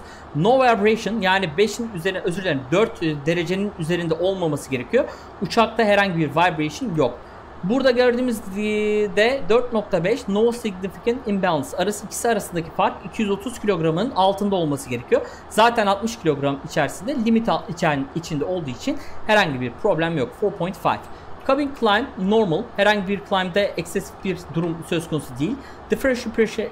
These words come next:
in limit yaklaşık olarak sekiz ve bu dokuzun altında olması gerekiyor. Sarı bantta da olabilir. Burada,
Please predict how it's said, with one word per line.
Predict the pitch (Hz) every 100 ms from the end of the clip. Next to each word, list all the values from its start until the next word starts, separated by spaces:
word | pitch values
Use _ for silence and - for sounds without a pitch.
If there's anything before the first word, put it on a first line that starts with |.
| -
in | 208 190
limit | 156 226 220
yaklaşık | 196 202 -
olarak | 196 180 180
sekiz | - 180 190 165 165
ve | 175 170
bu | 185 185 156
dokuzun | 160 170 185
altında | 151 147 175
olması | 165 143 135 -
gerekiyor. | 117 117 220 247
Sarı | - 202 190
bantta | 175 165 165
da | 139
olabilir. | 120 139 285 - - - -
Burada, | 175 330 247 214